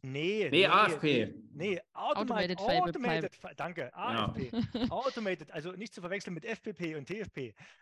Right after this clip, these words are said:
Speaker 1: Äh,
Speaker 3: <laughs>
Speaker 1: Automated Fiber Placement, äh, bei der Firma Conbility in, äh, Herzogenrath, das ist bei Aachen.
Speaker 2: Wir verweisen
Speaker 1: Äh,
Speaker 2: auf den zugehörigen Podcast.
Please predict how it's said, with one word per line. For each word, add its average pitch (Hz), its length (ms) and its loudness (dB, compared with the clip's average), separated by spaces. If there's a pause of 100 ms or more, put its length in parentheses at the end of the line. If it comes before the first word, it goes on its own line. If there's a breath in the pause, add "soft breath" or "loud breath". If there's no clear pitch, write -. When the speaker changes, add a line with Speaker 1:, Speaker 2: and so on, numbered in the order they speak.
(220 loud breath)
Speaker 1:
Äh, 151 280 0
Speaker 3:
<laughs> 240 340 0
Speaker 1:
Automated 175 340 -2
Fiber 151 280 -6
Placement, 214 600 -6
äh, 170 200 -6 (120)
bei 165 220 0
der 175 100 -2
Firma 185 240 -6
Conbility 202 920 -8 (760)
in, 175 300 -4
äh, 175 240 -2
Herzogenrath, 151 720 -4
das 110 100 -10
ist - 120 -18
bei 135 200 -6
Aachen. 135 360 -6 (880)
Speaker 2:
Wir 95 180 -6
verweisen 107 540 0
Speaker 1:
Äh, - 40 -2
Speaker 2:
auf 120 160 0
den 113 300 -2
zugehörigen 117 600 -2
Podcast. 117 600 -8